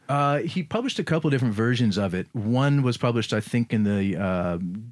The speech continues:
Journal of the Malaysian branch of the Asiatic Society, gembras. Uh, and the other one was published, I think, as a standalone through,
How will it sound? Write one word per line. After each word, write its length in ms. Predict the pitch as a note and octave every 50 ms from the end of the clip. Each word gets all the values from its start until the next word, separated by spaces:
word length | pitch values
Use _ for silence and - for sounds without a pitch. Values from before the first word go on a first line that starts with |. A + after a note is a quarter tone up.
| - _ _
Journal 600 | - - - A2+ A#2 A#2 A2+ A2 G#2+ G#2 G#2 G#2 G#2
of 400 | E2+ G2 F#2+ F#2+ F#2 F2+ F2 E2+
the 220 | F#2 G2 F#2+ F2+
Malaysian 460 | F#2 G2 G2 G2+ G2+ G2+ G2+ G2+ G2+
branch 380 | F2+ G2+ G2 G2 F#2 F2+ - -
of 160 | F#2 E2 D#2+
the 80 | E2+ F2+
Asiatic 540 | F2+ F2+ F#2+ F2+ - F2 F2 F2+ F#2 F#2 -
Society, 480 | - E2 - - - F#2+ F#2+ F#2+ F#2+
gembras. 680 | F#2+ - - F2+ G#2+ - G#2 F#2+ - - - - - - - - - - - - - - - - -
Uh, 220 | A2+ A2 A2 G#2+
and 80 | G#2+ A2
the 100 | A2+ B2
other 160 | C3 C3+ C3
one 300 | B2 A#2+ A#2 A2+ A2 G#2+
was 160 | G#2 G2+ F#2+
published, 480 | - - A#2 A#2 G#2+ G#2+ G2+ - - -
I 60 | F#2
think, 180 | - C3 A#2
as 80 | G#2+ F2
a 60 | F#2+
standalone 840 | - - - G#2+ G#2 G#2 G#2 G#2 G2 G2 F#2+ F#2+ F#2+ F#2 F2+ F2 E2+
through, 960 | - - - - - G#2+ G#2+ G2+ G2 G2 F#2+ F#2+ F#2 F2+ F2+ F2 E2 D#2